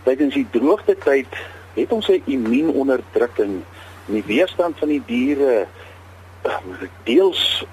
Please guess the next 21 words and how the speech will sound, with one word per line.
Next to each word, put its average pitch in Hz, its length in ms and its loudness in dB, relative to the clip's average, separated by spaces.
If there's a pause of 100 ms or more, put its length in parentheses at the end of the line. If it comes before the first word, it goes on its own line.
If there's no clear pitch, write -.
as 120 160 0
gevolg 143 320 2
van 127 160 0
'n 107 120 0
lae 110 320 2
blootstelling, 170 800 2 (400)
maar 165 160 2
ook 220 220 4
maar 170 120 2
net 170 280 2
as 120 120 0
gevolg 143 400 0
van 120 240 -2 (120)
voeding, 156 600 0
die 104 160 -8
diere 117 280 2
is 123 120 -4
in 120 60 -2
'n 110 40 -2
swakker 139 340 2
kondisie 131 680 -2